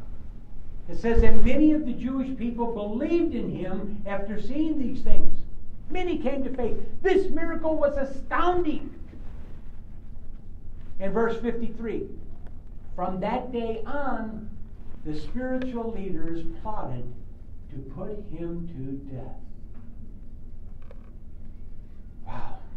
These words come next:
You know, if you're like me, we often say, "Lord, please make me more like Jesus."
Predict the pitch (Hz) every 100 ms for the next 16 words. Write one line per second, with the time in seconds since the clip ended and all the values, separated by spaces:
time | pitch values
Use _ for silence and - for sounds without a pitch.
0 | - - - - - - - - - -
1 | - - - - - - - - - -
2 | 151 165 180 175 196 160 151 - 156 151
3 | 131 123 - - - - - - - -
4 | - - - - - - - - - 147
5 | 160 175 170 147 139 147 139 - - -
6 | - - 151 151 143 139 - - - -
7 | - - - - - - - - - -
8 | - - - 175 143 123 127 127 127 127
9 | 120 120 - - - 107